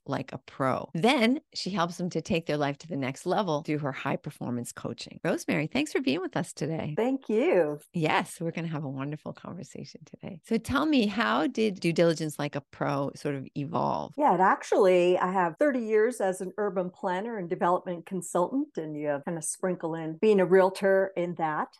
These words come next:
Speaker 2: But it actually started when I was a hairstylist. Uh, I was a hairstylist at the age of nineteen in the salon, just seeing how women, uh, had to deal with the challenges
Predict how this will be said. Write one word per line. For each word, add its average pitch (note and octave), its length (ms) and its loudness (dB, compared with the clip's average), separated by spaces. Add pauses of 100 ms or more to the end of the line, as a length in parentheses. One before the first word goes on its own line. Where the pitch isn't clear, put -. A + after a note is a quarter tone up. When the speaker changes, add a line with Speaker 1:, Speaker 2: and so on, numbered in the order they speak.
Speaker 2:
But B3+ 100 0
it A#3+ 140 2
actually F#4 480 4
started G4 220 -2 (300)
when B3 320 -4
I B3+ 160 2
was B3+ 180 0
a A3+ 60 -2
hairstylist. G3 840 -2 (120)
Uh, F#3+ 220 -6
I - 20 -6
was F#3 180 -6
a G3 60 -8
hairstylist G3+ 680 2
at F#3+ 100 -4 (100)
the F3+ 140 -6
age G#3+ 240 2
of F3+ 100 -4
nineteen F#3+ 880 -4
in C4 160 4
the B3+ 80 2
salon, F3+ 640 0
just G3+ 340 -8
seeing G3+ 480 0
how F3+ 300 -4
women, E3+ 800 -4
uh, G3 140 -2
had G3 320 -8
to G#3 120 -4
deal F3+ 340 4
with D#3+ 220 -2
the F#3 80 -8
challenges D#3+ 880 -8